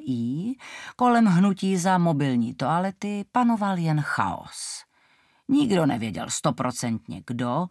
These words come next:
kdy a kde přišel na nápad stomického pytlíčku. Basketbalisté tvrdí, že inspirací byly koše, do nichž usilovně znovu a znovu dopravují svůj míč.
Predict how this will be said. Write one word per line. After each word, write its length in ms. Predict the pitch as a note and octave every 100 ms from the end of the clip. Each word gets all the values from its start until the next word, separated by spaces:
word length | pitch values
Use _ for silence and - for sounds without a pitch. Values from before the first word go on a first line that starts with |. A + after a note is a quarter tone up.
| _
kdy 500 | - C3 C3 D3 G3+ -
a 140 | - A#2
kde 320 | B2+ D3+ G3
přišel 560 | - - F#3 - A2+ G#2
na 120 | C#3
nápad 440 | E3+ E3+ - D#3 - _
stomického 800 | - - - D3+ C#3 - B2+ B2
pytlíčku. 680 | A#2+ A#2 D#2 C2+ - - - _ _ _ _ - - - - - - C#4+
Basketbalisté 760 | D#4 - F3+ C#3 A2+ - G#2
tvrdí, 380 | G#2 C#3 C3+ B2+
že 100 | A#2
inspirací 800 | - D3+ D3 - C3 A#2+ - C3
byly 300 | A#2+ B2 B2
koše, 520 | - F#3+ D#3+ - G2+
do 100 | F#2
nichž 320 | F#2+ F#2+ - -
usilovně 560 | D3 - B2+ A#2+ A#2
znovu 580 | A#2+ D3+ D#3+ C3+ A#2+ A2+
a 60 | B2+
znovu 400 | B2 D3+ A#2+ A#2
dopravují 580 | B2+ A#2 G#2 G#2 A2 A2+
svůj 340 | - D3 D3
míč. 580 | D#3+ B2 - - -